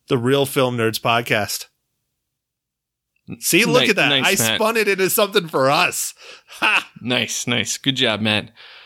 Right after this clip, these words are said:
Speaker 2: So I, I think, I think I've said all I can say.
Speaker 1: You got it all out?
Speaker 2: Yeah.
Speaker 1: You don't want to add anything else?
Speaker 2: Uh, y-, you know,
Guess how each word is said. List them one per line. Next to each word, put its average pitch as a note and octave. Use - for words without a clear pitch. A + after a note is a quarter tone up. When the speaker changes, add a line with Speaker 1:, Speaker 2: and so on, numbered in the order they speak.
Speaker 2:
So C3+
I, C#3
I C#3
think, F#3+
I C#3
think D#3
I've C#3
said C#3+
all C3
I B2
can A#2
say. C3+
Speaker 1:
You D3+
got E3
it E3
all E3
out? E3+
Speaker 2:
Yeah. D3
Speaker 1:
You B2
don't E3+
want E3
to E3
add D#3+
anything E3+
else? F#3+
Speaker 2:
Uh, G#3
y-, D3+
you D3
know, C3